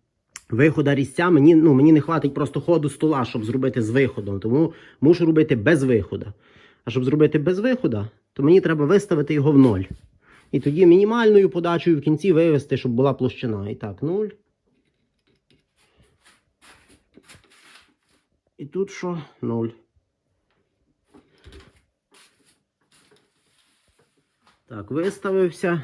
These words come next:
собі підвожу, легенько торкаюсь. Е, коли катнув по цій площині, то в мене, получається, на десятку вища ця точка, але я підозрюю, це чисто того, що знос направляйок на станку є.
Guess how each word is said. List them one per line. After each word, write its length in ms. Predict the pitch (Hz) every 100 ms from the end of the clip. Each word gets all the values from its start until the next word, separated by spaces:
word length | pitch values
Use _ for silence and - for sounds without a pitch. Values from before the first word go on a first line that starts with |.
| -
собі 440 | - - 127 127 110 - _ - - -
підвожу, 480 | 131 123 135 117 110
легенько 460 | 110 135 131 117
торкаюсь. 680 | - - - 185 196 190 - - -
Е, 280 | 131 117 113
коли 200 | - 156
катнув 460 | 160 135 - 165 135
по 500 | - - 127 123 113 98 _ _
цій 200 | - 208
площині, 640 | 202 190 - 180 175 180 165 - _ - - _
то 100 | 127
в 20 |
мене, 160 | 139
получається, 840 | 139 143 123 143 135 131 139 123 107
на 160 | 131 120
десятку 520 | 117 117 151 131 139
вища 720 | 117 131 120 - - 113 104 - _
ця 140 | - 127
точка, 440 | 202 95 - 135
але 160 | 123 135
я 120 | 151
підозрюю, 580 | 147 147 180 151 143 135
це 340 | - 139 127
чисто 320 | 120 170 160
того, 300 | 143 151 156
що 200 | 139 135
знос 380 | 117 135 151 139
направляйок 640 | 147 - 143 170 185 143 -
на 100 | 110
станку 480 | - 113 110 113 104
є. 140 | -